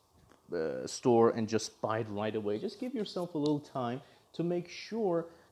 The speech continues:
that, you know, this next piece of D L C will actually have something substantial. Because if it doesn't, there's no reason for you to actually have this D L C, as far as I think, at least. But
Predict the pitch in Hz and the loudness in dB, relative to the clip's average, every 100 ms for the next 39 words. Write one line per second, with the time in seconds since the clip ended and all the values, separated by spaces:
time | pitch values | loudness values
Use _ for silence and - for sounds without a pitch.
0 | - 143 143 165 143 143 - 135 135 - | 0 2 2 0 0 -2 -4 -6 -6 -8
1 | - 123 120 107 101 123 - 202 170 165 | -4 -4 -4 -2 -2 -2 -4 -6 -6 -4
2 | 160 151 - 120 - 143 - - - 240 | -4 -4 -6 -8 -6 -10 -10 -10 -6 -6
3 | - 95 - - _ 143 151 151 139 120 | -2 -2 -4 -12 _ 0 2 2 0 0
4 | 131 214 349 349 - - _ 214 226 233 | 2 2 0 -2 -4 -14 _ 0 2 2
5 | 190 214 180 123 - 104 101 117 101 - | 2 0 0 -2 -2 -2 0 -2 -4 -4
6 | 98 - 98 90 - 180 - 87 - 64 | -6 -2 -4 -4 -8 -8 -8 -10 -6 -6
7 | 52 - - 120 _ _ _ _ - - | -6 -10 -14 -14 _ _ _ _ -10 -6
8 | 120 120 98 156 170 - - - - 71 | -2 -2 -2 -4 -6 -10 -12 -14 -10 -10
9 | - - - - - - - _ _ _ | -8 -12 -16 -20 -20 -20 -20 _ _ _
10 | _ _ _ _ - 156 165 | _ _ _ _ 0 2 2